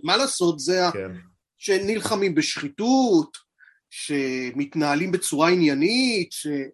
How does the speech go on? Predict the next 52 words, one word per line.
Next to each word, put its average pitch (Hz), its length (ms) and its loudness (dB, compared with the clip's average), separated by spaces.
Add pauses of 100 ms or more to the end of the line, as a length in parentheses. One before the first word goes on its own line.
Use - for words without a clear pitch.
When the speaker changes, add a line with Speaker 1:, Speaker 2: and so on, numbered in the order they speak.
(160)
Speaker 2:
שהם 156 220 0
בני 160 180 4
אדם, 147 360 4
אה, 117 120 2
ניצן, 120 340 0
שהם 123 200 -2
בני 123 120 0
אדם. 123 140 0
קודם 185 140 -4
כל, 175 240 -4
קודם 180 140 -2
Speaker 1:
שיש 170 200 4
Speaker 2:
כל, 220 60 4
Speaker 1:
להם 208 160 6
Speaker 2:
אני 165 80 6
חושב 143 220 2
Speaker 1:
הערכה 165 100 2
Speaker 2:
שבסיס- 175 40 6 (180)
Speaker 1:
להשכלה, 160 760 2
אני 135 120 -2
יודע, 151 360 -2 (380)
אתה 180 80 -2
יודע, 220 180 4
דברים 165 360 2
בסיסיים. 170 480 2
Speaker 2:
אני 110 140 -2
Speaker 1:
כן, - 20 0
Speaker 2:
יודע. 104 280 0
Speaker 1:
זה 123 160 -10 (120)
הכל. - 160 -4 (420)
Speaker 2:
אני 117 160 -4
יודע. 113 240 2
Speaker 1:
זה 214 80 6
הכל. 214 140 0
Speaker 2:
אה, 127 280 4 (340)
אה, 135 240 -4
אה, 135 60 0 (120)
ואחרי 131 380 2
שאמרנו 110 340 0
את 92 80 -6
כל 95 180 -6
זה, 101 340 0
Speaker 1:
אתה - 80 -2
יודע, 214 160 2
Speaker 2:
יש - 80 -4
Speaker 1:
פעם, 202 160 4 (100)
אתה 170 80 0
זוכר, 160 480 0
היה, 165 240 4 (380)
היה 147 180 -6
משבר 151 720 -2 (100)
ב-, 131 60 -14